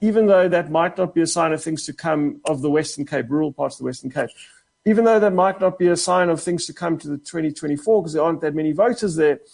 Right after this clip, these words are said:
those by-election victories, uh, which have seen them either solidify coalitions or, uh, take over co-, uh, municipalities, G up enthusiasm, um, raise, uh,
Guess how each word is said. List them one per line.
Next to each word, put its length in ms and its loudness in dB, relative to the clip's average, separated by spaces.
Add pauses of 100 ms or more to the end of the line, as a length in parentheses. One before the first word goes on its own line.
(340)
those 340 4
by-election 760 2
victories, 800 -6 (300)
uh, 280 6
which 240 0
have 180 0
seen 360 0
them 240 2
either 300 0
solidify 680 0
coalitions 760 -2
or, 420 0
uh, 140 -4
take 300 -2
over 280 2
co-, 280 -2
uh, 420 -2
municipalities, 800 -4 (840)
G 340 4
up 400 2
enthusiasm, 1080 0 (280)
um, 580 4
raise, 920 4
uh, 720 4